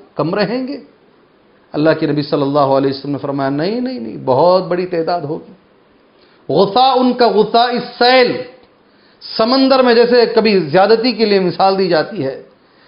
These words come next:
समंदर के झाग के बराबर रहेंगे जो कफ आता है।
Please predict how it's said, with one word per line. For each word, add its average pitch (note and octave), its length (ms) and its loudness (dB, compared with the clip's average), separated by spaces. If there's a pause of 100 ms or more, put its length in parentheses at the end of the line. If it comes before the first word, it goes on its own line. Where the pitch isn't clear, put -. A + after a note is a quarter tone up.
(200)
समंदर C4 440 2
के G#3 220 0
झाग F#3 300 2
के B3+ 200 0
बराबर B3 340 2
रहेंगे A3+ 420 4
जो D3+ 260 -4
कफ G3+ 300 -2
आता D3+ 280 0
है। A#2+ 280 -6